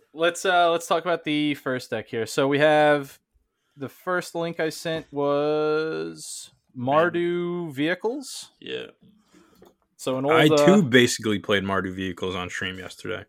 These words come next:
Speaker 2: Yeah.
Speaker 1: So how was it?
Speaker 3: Uh, mine was much different. It was a Death Shadow deck, and we were using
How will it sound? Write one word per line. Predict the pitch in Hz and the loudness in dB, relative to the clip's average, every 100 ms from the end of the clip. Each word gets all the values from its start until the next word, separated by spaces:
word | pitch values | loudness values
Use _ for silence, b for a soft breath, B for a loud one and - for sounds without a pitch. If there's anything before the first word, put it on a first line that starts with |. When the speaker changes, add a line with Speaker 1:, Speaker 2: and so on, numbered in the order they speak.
| - | -20
Speaker 2:
Yeah. | 123 127 196 - 151 - 143 151 | -12 -10 -10 -14 -18 -20 -20 -6
Speaker 1:
So | - 160 | 2 6
how | 165 | 8
was | 202 247 | 8 6
it? | 170 - _ _ _ _ _ _ - 110 | 2 -6 _ _ _ _ _ _ -12 -2
Speaker 3:
Uh, | 107 110 107 | 2 4 2
mine | 110 143 160 | 2 2 4
was | 139 127 | 2 2
much | 127 - | 0 2
different. | 98 95 | -2 -2
It | 98 | -6
was | 98 | -2
a | |
Death | 107 127 | 4 4
Shadow | - 139 143 | 6 4 6
deck, | 143 160 185 - _ B B B B B B | 4 4 4 -2 _ B B B B B B
and | 107 104 | -4 0
we | 107 | 0
were | 107 107 | 2 2
using | 104 107 117 113 120 113 110 | 2 0 0 0 0 0 -2